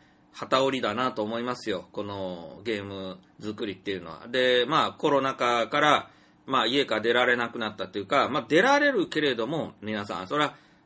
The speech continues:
あのコロナ禍でね、外出禁止令は出てないけれども、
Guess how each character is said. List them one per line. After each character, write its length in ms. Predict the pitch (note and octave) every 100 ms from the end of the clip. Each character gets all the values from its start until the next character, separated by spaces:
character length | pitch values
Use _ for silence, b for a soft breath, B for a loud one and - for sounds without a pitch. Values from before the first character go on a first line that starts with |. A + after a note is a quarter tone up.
| -
あ 100 | A#2
の 180 | C3 B2+
コ 120 | C3+
ロ 100 | C#3
ナ 120 | C#3
禍 120 | -
で 400 | B2 G#2+ G#2 G2 F2
ね、 400 | D3+ G#2+ - -
外 260 | G#2 C3+ C#3
出 240 | D#3+ -
禁 160 | D3 C#3
止 120 | D3
令 80 | C3+
は 100 | G#2+
出 140 | A2
て 100 | G#2+
な 100 | G2+ G2
い 40 |
け 100 | G2
れ 120 | F#2
ど 100 | F#2+
も、 280 | C3 C#3+